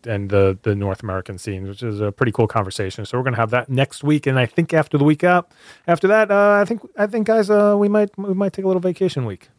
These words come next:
Um, so the media pit will be off, but we're, we're not done. We'll be back eventually. But, uh, so that's, that's how that's going.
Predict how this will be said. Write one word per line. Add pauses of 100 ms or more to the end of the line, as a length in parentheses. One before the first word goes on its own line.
(160)
Um,
so
the
media
pit
will
be
off,
but
we're, (500)
we're
not
done. (320)
We'll
be
back
eventually. (260)
But,
uh,
so (400)
that's,
that's
how
that's
going.